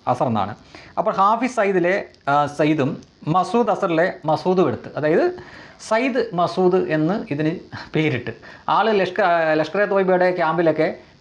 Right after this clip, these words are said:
താമസിക്കുന്നതായിട്ട് ആ സിനിമയിലൊക്കെ കാണിക്കുന്നുണ്ട്. ഇപ്പോൾ ഇതിനൊക്കെ തന്നെ പലരും അതിൻ്റെ റിവ്യൂ പറഞ്ഞു കഴിഞ്ഞു. എന്നിട്ട് ഇന്ത്യയിൽ വന്നിട്ട് അയാൾ, ആ, ആ, പോരാടുന്ന ആർക്ക് എതിരെയൊക്കെയാണ്? നമ്മുടെ എൻ ഐ എ, ഇ ഡി, ഇതുപോലുള്ള ദേശീയ,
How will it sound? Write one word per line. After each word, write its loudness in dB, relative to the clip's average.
താമസിക്കുന്നതായിട്ട് 0
ആ 2
സിനിമയിലൊക്കെ 0
കാണിക്കുന്നുണ്ട്. 0
ഇപ്പോൾ 0
ഇതിനൊക്കെ 2
തന്നെ 0
പലരും 2
അതിൻ്റെ 2
റിവ്യൂ 4
പറഞ്ഞു 0
കഴിഞ്ഞു. -2
എന്നിട്ട് 2
ഇന്ത്യയിൽ 2
വന്നിട്ട് 0
അയാൾ, 2
ആ, 0
ആ, -6
പോരാടുന്ന 2
ആർക്ക് 2
എതിരെയൊക്കെയാണ്? 0
നമ്മുടെ 0
എൻ 0
ഐ 2
എ, 2
ഇ 2
ഡി, -2
ഇതുപോലുള്ള 2
ദേശീയ, 2